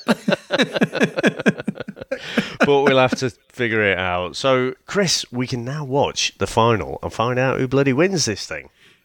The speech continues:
Speaker 1: Exactly, mate, and I'm looking forward to it. So, no, it's been, it's been a good little, uh, mini series, this, for us. A bit of a filler between that, 'cause The Bachelorette starts soon, Dave. We might <laughs>
Speaker 2: I know. Yeah, yeah. So that's the next one for us, isn't it? Katie's
Speaker 1: Oh, my
Speaker 2: season.
Speaker 1: God.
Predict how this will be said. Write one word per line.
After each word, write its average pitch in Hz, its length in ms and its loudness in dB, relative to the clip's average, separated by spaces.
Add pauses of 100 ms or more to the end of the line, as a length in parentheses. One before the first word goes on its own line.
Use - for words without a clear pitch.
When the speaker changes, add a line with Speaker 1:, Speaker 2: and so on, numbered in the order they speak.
(280)
Speaker 1:
Exactly, 123 640 0
mate, 117 220 4
and 123 140 0
I'm 135 120 2
looking 151 220 0
forward 110 300 0
to 113 120 -2
it. 104 120 -4
So, 127 180 0
no, 135 200 4
it's 139 100 0
been, 247 160 2
it's 240 120 2
been 294 160 2
a 277 40 4
good 233 200 2
little, 165 340 4
uh, 143 300 4
mini 143 480 2
series, 170 520 2
this, 120 180 2
for 110 260 2
us. 117 160 0
A 147 40 2
bit 160 120 2
of 143 80 0
a 151 80 4
filler 156 320 2
between 127 340 2
that, 135 180 2
'cause 143 120 0
The 160 80 2
Bachelorette 214 540 0
starts 214 340 0
soon, 135 300 4
Dave. 104 340 2
We 208 100 4
might 262 340 4
<laughs> - 760 -4
Speaker 2:
I - 140 4
know. 160 400 4 (200)
Yeah, 139 360 -2
yeah. 143 240 -4
So - 160 -6
that's 170 240 0
the 170 80 -10
next 135 280 0
one 95 200 -6
for 78 180 -12
us, 76 200 -12
isn't 85 180 -10
it? 73 100 -12
Katie's 90 720 -2
Speaker 1:
Oh, 127 400 4
my 98 280 2
Speaker 2:
season. 95 340 -6
Speaker 1:
God. 92 180 -10